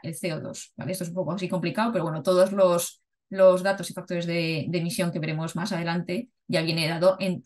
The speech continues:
toneladas de C O dos equivalente. En este caso vosotros no tenéis que hacer ningún cálculo. Por ejemplo, para que lo entendáis un poco mejor, una tonelada de metano contribuirá al calentamiento lo-, global lo mismo que veintiocho toneladas de C O dos equivalente en cien años.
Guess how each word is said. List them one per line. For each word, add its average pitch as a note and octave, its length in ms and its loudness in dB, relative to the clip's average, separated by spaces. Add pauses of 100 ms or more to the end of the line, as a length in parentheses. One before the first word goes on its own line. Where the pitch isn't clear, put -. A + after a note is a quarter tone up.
(120)
toneladas E3+ 320 0
de E3+ 80 -6
C E3+ 100 -4
O D3+ 40 -2
dos E3 120 -2
equivalente. D3+ 520 -4
En - 40 -2
este D#3+ 160 -4
caso F3 200 -4
vosotros E3+ 220 -2
no F3 40 -4
tenéis E3+ 180 -4
que - 80 -8
hacer F3 160 -4
ningún E3 260 -2
cálculo. - 440 -10 (600)
Por F#3+ 120 4
ejemplo, F#3+ 300 2
para E3 160 -2
que F3 100 0
lo E3 180 2
entendáis E3+ 340 -2
un F3+ 60 -4
poco F#3+ 140 -2
mejor, A3 380 -4 (340)
una G#3 200 2
tonelada G#3 360 2
de G3 120 0
metano F3+ 500 -4 (240)
contribuirá F3+ 760 0 (400)
al F#3+ 380 4
calentamiento F3+ 640 -2
lo-, G3 120 0
global A3 340 2
lo G#3 100 -2
mismo A#3 260 2
que B3 80 -4
veintiocho G3+ 600 -4
toneladas G#3 340 0
de G3+ 100 -6
C G3+ 100 0
O F3+ 60 4
dos F#3 140 -2
equivalente F3+ 640 -4
en F3 80 -2
cien E3+ 180 -4
años. - 460 -8